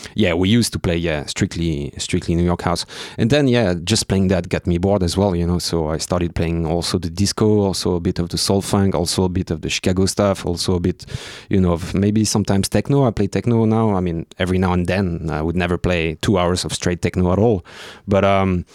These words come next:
yeah, it became a bit more fun to play a bit of everything. Although I would say I'm still, uh, I still have a,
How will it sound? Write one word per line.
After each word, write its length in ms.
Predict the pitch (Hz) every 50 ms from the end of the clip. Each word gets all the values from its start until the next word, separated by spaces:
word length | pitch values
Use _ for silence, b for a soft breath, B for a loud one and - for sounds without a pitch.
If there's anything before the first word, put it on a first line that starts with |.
| B B B B
yeah, 120 | - 170
it 120 | 156 120 107
became 280 | 113 113 - 131 117 113
a 40 | 104
bit 180 | 113 113 -
more 160 | 117 113 107
fun 320 | 104 - - 127 123 120 104
to 280 | - - 110 104 104 101
play 220 | - - 104 107 107
a 60 | 101
bit 160 | 110 117 107
of 120 | 104 - -
everything. 500 | 107 107 107 131 - - 165 160 151 151 - _ _ _ _ _ _ _ _ _ _ _ - B B B B B B B B B B B B B - _ -
Although 420 | 139 143 139 131 120 131 131 127
I 80 | 123 120
would 140 | 117 113 -
say 240 | - - 123 117 110
I'm 120 | 104 101
still, 360 | - - - 127 117 110 104
uh, 640 | 101 98 98 92 90 87 82 80 60 - - - - - - - - 50 - - - -
I 100 | - 95
still 300 | 98 - - - 120 110
have 240 | 127 120 107 98 98
a, 200 | 101 98 95